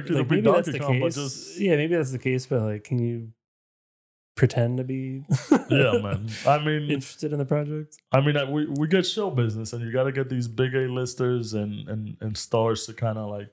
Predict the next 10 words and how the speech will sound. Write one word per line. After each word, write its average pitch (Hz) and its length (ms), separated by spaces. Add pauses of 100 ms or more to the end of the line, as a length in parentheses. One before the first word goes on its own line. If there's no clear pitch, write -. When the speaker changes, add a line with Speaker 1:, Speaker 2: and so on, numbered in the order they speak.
Speaker 2:
for 104 140 (360)
some 139 380
people 104 340
to 107 220
actually 104 340
go 107 220
and 95 100
watch 113 300
it. 101 180
But 104 240